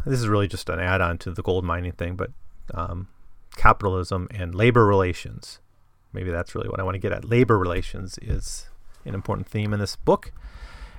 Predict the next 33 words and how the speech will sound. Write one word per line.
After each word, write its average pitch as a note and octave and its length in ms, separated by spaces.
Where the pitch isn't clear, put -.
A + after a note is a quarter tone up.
And B3+ 100
then D#4+ 120
finally, A3 600
the - 100
Indian A#3+ 380
Wars. - 600
We F#3+ 200
are D4+ 180
gonna G#3 200
say F#3 220
more D#3+ 140
about A#2+ 180
Indian A2 300
Wars G2+ 240
when G#2 100
we F#2+ 60
look F#2+ 160
at, G2+ 60
like, F#2+ 140
Francis F#2 340
Parkman F#2 680
and, F2+ 240
and F#2 160
a F2+ 60
few G#2 220
other F2+ 160
writers F#2+ 500
who G#2 340
looked E3 240
at F#2+ 100
it E2+ 100
more E2+ 140
explicitly. - 640